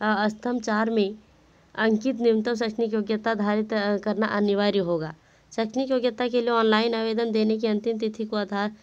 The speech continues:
आधार तिथि, अ, रेफरेंस डेट माना जाएगा, यानी कि आधार तिथि, आधार में जो तिथि रहेगा वही आपका माना जाएगा। यदि कोई अभ्यर्थी इस तिथि तक निर्धारित शैक्षणिक योग्यता धारित नहीं करते हैं तो वे आवेदन भरने के लिए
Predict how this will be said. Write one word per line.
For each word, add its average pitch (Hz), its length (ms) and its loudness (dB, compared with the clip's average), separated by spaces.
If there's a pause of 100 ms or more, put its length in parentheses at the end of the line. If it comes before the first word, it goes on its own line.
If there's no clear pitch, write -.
(300)
आधार 214 340 0
तिथि, 220 380 -2
अ, - 80 -8 (880)
रेफरेंस 214 540 -2
डेट 214 280 0
माना 190 280 0
जाएगा, 160 360 -2 (340)
यानी 254 220 0
कि - 140 -6
आधार 214 380 -2
तिथि, 214 280 -6
आधार 208 360 -2
में 220 120 -4
जो 220 100 -4
तिथि 214 300 -6
रहेगा 220 260 0
वही 202 240 2
आपका 190 240 -4
माना 175 280 0
जाएगा। 156 320 -4 (440)
यदि 220 220 0
कोई 262 180 4
अभ्यर्थी 240 360 -2
इस 233 340 -4
तिथि 226 260 -6
तक 226 200 -4 (560)
निर्धारित 220 380 2
शैक्षणिक 220 300 -2
योग्यता 214 280 0
धारित 208 340 -2
नहीं 202 240 -2
करते 214 340 -2
हैं 214 180 0
तो 214 100 -4
वे 208 80 0
आवेदन 196 300 -2
भरने 196 260 -2
के 196 120 -2
लिए 247 180 0